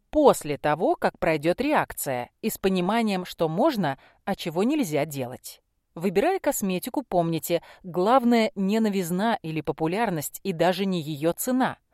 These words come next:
Можно найти отличные средства по уходу за кожей за очень небольшие деньги.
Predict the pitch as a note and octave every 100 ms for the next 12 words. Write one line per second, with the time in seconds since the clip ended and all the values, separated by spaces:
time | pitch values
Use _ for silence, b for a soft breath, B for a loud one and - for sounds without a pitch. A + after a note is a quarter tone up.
0 | B B F#3 F#3+ G3 F#3 F#3 - A3 -
1 | A3+ C4 C#4+ - F3 E3 - F#3 - -
2 | D#3+ E3+ E3 - F3 D#3 E3 - D4+ A3
3 | D3+ - B E3+ F#3+ D#4 - D4+ C4 G3+
4 | G3 - A#3+ F#3+ D3 C#3 C3+ C#3+